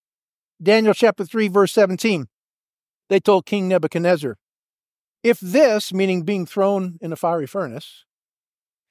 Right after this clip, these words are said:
"if this be so, our God, whom we serve, is able to deliver us from the burning fiery furnace. And he will deliver us out of your hand, O king. But if not,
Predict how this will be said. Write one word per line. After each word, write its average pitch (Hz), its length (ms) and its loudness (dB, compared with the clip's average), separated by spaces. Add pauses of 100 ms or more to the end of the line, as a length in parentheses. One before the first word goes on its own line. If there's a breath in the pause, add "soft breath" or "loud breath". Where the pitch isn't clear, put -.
(160)
"if 226 160 2
this 302 260 0
be 269 240 2
so, 196 440 2 (480)
our 277 160 4
God, 233 600 2
whom 202 180 -2
we 240 140 0
serve, 220 420 0 (220)
is 247 140 2
able 294 280 2
to 269 120 -2
deliver 294 480 0
us 165 120 -2
from 196 220 -4
the 185 80 -2
burning 277 420 -2
fiery 180 420 0
furnace. - 840 -12 (1080)
And 156 180 -4
he 285 180 2
will 302 200 2
deliver 196 440 2
us 185 140 -2
out 196 180 2
of 180 100 -4
your 185 140 -2
hand, 185 320 -4
O 156 120 -6
king. 110 520 -14 (1400)
But 180 360 2
if 311 400 -2
not, 262 380 -6